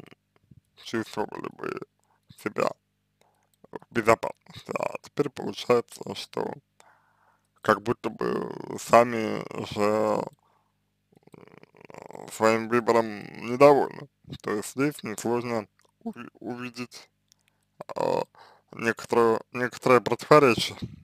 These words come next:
Вот. Я вас сейчас ни в коем случае не об-, не обвиняю. Вот, а, просто,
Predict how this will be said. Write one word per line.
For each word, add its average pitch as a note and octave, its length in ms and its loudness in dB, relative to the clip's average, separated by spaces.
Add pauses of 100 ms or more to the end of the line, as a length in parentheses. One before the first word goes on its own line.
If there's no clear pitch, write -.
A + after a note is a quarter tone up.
(420)
Вот. - 240 -12 (1300)
Я G#2+ 160 2
вас G#2+ 200 4
сейчас - 520 -2
ни A2 100 -8
в G2+ 40 -12
коем G#2+ 260 -4
случае A2 420 -8
не G#2+ 80 -6
об-, G#2 200 -4 (440)
не A#2 140 -2
обвиняю. B2 580 0 (1500)
Вот, G#2+ 400 0 (140)
а, - 580 -4
просто, A2 500 0